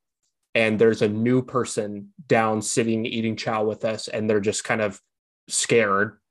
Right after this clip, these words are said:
You know, they have no idea what they're doing. It's the first time on a boat. Like, it's, it just is feeling weird and scary. And people gravitate towards new people to just, like, inject them with that negativity.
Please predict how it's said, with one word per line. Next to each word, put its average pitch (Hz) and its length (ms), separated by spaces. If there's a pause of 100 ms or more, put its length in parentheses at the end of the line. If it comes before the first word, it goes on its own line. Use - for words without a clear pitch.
You 113 140
know, 104 140
they 107 160
have 107 200
no 127 200
idea 127 240
what 117 140
they're 113 120
doing. 113 380
It's 101 180
the 104 80
first 131 300
time 123 200
on 110 80
a 107 40
boat. 113 360
Like, 104 180
it's, 101 220 (240)
it 107 140
just 113 200
is 104 160
feeling 127 480
weird 117 380
and 104 120
scary. 110 600 (320)
And 117 460 (1300)
people 160 420
gravitate 131 840
towards 127 400
new 113 260
people 143 460
to 135 180
just, 113 360
like, 117 240
inject 117 680
them 107 220
with 110 200
that - 160
negativity. 104 680